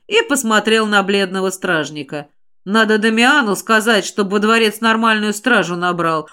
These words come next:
а то в тюрьме у него профессионалы, а дворцовые — любители, скажем так.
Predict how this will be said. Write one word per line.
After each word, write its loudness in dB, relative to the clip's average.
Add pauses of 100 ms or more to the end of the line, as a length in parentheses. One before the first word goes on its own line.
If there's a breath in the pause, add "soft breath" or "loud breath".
а 2
то -2
в -10
тюрьме 2
у 0
него 2
профессионалы, 2
а 4
дворцовые — -2 (240)
любители, -2
скажем -6
так. -14